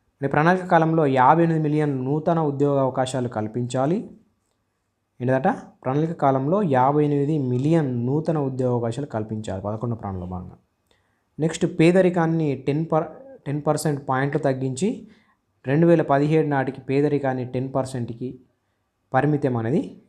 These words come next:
చేయాలి. నిరుద్యోగాన్ని ఫైవ్ పర్సెంట్కి తగ్గించాలి. అక్షరాస్యతను ఎయిటీ ఫైవ్ పర్సెంట్కు తగ్గించాలి. తగ్గించాలంటే మనం అక్కడ స్టేబుల్ చేయాలి అన్నమాట.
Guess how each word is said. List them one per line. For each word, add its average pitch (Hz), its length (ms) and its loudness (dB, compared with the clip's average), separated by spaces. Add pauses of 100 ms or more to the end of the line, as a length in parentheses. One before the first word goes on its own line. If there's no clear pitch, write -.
(140)
చేయాలి. 90 320 -6 (880)
నిరుద్యోగాన్ని 156 920 4
ఫైవ్ 131 320 -2
పర్సెంట్కి 135 420 -4
తగ్గించాలి. 139 680 -4 (680)
అక్షరాస్యతను 151 1080 0 (260)
ఎయిటీ 131 320 -2
ఫైవ్ 139 240 -2
పర్సెంట్కు 131 460 -2
తగ్గించాలి. 127 720 -4 (240)
తగ్గించాలంటే 139 880 0 (300)
మనం 131 160 -4
అక్కడ 135 380 -2 (460)
స్టేబుల్ 147 400 2
చేయాలి 113 280 2
అన్నమాట. 87 300 -10